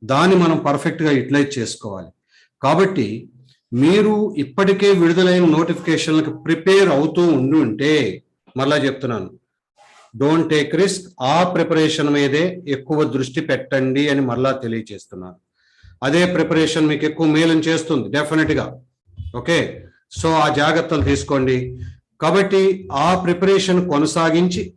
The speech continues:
ఈ ఎగ్జామ్స్ డేట్స్ ఏదో క్లారిటీ వచ్చాక అప్పుడు దీని మీద దృష్టి పెడితే బెటర్ ఏమో అన్నది నా యొక్క అభిప్రాయం.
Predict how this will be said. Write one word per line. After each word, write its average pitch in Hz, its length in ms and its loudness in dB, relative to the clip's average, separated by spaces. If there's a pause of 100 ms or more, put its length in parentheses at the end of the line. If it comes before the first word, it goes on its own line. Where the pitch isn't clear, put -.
ఈ 170 160 2
ఎగ్జామ్స్ 175 580 2
డేట్స్ 160 320 0
ఏదో 151 200 0
క్లారిటీ 151 440 -2
వచ్చాక 180 440 -2 (540)
అప్పుడు 180 380 0
దీని 160 220 4
మీద 156 180 4
దృష్టి 139 300 -4
పెడితే 143 320 -2
బెటర్ 131 320 -2
ఏమో 127 440 -2 (220)
అన్నది 120 580 -2 (220)
నా 135 220 0
యొక్క 156 260 0
అభిప్రాయం. 110 560 -6